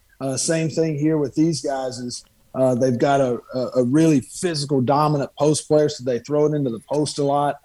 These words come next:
And then Hofstra, uh, different, and they'll play a lot of zone against you, and it's a little bit more of a free-flowing, high-octane kind of game. And, uh, I, I was really proud of our team to show that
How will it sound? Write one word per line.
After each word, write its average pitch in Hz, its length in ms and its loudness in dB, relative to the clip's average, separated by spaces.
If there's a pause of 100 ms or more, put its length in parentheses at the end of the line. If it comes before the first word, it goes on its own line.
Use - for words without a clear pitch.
(220)
And 147 140 -2
then 143 120 0
Hofstra, 143 680 -2 (220)
uh, 139 420 0 (340)
different, 175 440 -2
and 143 360 -6
they'll 147 180 6
play 165 220 4
a 151 40 4
lot 151 260 2
of 135 120 -4
zone 165 320 -6
against 156 380 -8
you, 156 60 -4
and 143 120 -2
it's 131 180 -4
a 131 80 2
little 160 240 6
bit 147 200 2
more 156 180 4
of 135 80 -2
a 123 100 0
free-flowing, 156 1120 0 (220)
high-octane 147 840 -2
kind 139 180 -2
of 117 100 -2
game. 143 360 0 (460)
And, 185 380 8
uh, 131 440 4
I, 135 200 -4
I - 20 2
was 131 200 -2
really 180 220 4
proud 165 300 -2
of 147 80 -4
our 147 120 -2
team 147 360 -8
to 131 120 -6
show 147 320 0
that 131 200 -2